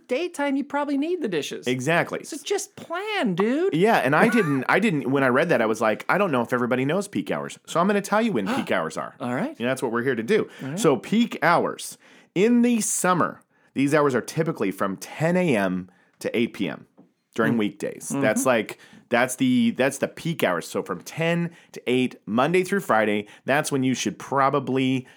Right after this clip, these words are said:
Speaker 2: you know, dial back your energy use 'cause
Speaker 1: Right.
Speaker 2: everybody's doing stuff at the point in time. So do it sometime before, sometime after.
Speaker 1: Right.
Speaker 2: Okay. And then during the winter, these peak hours are typically from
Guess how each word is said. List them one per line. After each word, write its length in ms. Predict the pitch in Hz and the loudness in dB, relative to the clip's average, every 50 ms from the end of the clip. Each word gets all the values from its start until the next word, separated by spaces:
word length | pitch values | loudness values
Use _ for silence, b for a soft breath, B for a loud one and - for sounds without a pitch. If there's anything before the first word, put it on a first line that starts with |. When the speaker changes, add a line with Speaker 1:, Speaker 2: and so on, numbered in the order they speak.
| B B B B _ - | B B B B _ -6
Speaker 2:
you 100 | - 208 | -2 0
know, 240 | 202 147 143 151 151 - _ _ | 2 2 2 0 -2 -8 _ _
dial 300 | - 196 190 196 202 208 | 0 2 4 4 2 2
back 340 | 175 147 113 113 123 135 - | 4 4 4 4 2 2 -2
your 100 | 170 143 | -6 -4
energy 300 | 135 220 233 214 - 101 | -2 0 -2 -2 -2 -2
use 300 | 85 78 71 - - - | -4 -4 -4 -6 -8 -8
'cause 180 | - - 165 - | -6 -6 -4 -4
Speaker 1:
Right. 160 | - 113 107 - | -6 -8 -2 2
Speaker 2:
everybody's 840 | 208 220 247 254 214 196 233 240 208 156 151 147 131 120 107 98 87 | 2 4 4 2 2 2 2 2 2 4 2 2 2 2 0 -2 -2
doing 460 | - 117 107 104 101 98 95 92 95 - _ _ - | -2 0 0 0 0 0 -2 -4 -6 -10 _ _ -14
stuff 420 | - - - - 80 69 - - - - | -12 -10 -4 -4 -4 -4 -6 -12 -12 -10
at 80 | 87 87 | -8 -8
the 80 | 90 | -8
point 180 | 80 - 85 76 | -6 -8 -8 -8
in 60 | 73 | -8
time. 240 | - - 73 64 - | -10 -10 -10 -10 -8
So 160 | - - 131 | -6 -4 -4
do 180 | 120 123 139 127 | 0 0 0 0
it 220 | 117 - - - | 0 -2 -6 -12
sometime 300 | - 95 85 85 92 78 | -10 -10 -10 -8 -10 -12
before, 420 | 78 - - 190 208 208 196 175 - - _ _ | -10 -6 -2 0 0 0 -2 -4 -10 -20 _ _
sometime 360 | - - 104 95 107 95 82 | -10 -8 -6 -4 -4 -4 -4
after. 280 | 73 - - - - _ _ _ - | -6 -8 -12 -18 -20 _ _ _ -12
Speaker 1:
Right. 160 | - 165 - | -10 -10 -8
Speaker 2:
Okay. 160 | - - 113 | -4 -4 -4
And 540 | 123 135 - - - - - - - - - | -4 -4 -8 -16 -20 -20 -20 -18 -8 -2 -2
then 100 | 131 131 | 0 2
during 260 | 123 143 143 135 127 | 4 4 4 4 2
the 80 | 120 110 | 2 0
winter, 440 | 104 113 151 220 247 214 170 123 110 | 2 2 2 2 2 2 2 0 2
these 160 | 117 113 - | 0 -2 -2
peak 200 | - - 110 - | -4 -8 -4 -2
hours 360 | 107 - 98 98 101 104 - - | -2 0 0 0 -2 -2 -4 -4
are 100 | - 104 | -6 -4
typically 340 | - - 110 101 98 113 104 | -4 -4 -6 -4 -2 -4 -4
from 360 | 95 - 107 98 90 87 87 | -2 -2 -2 -2 -2 -4 -6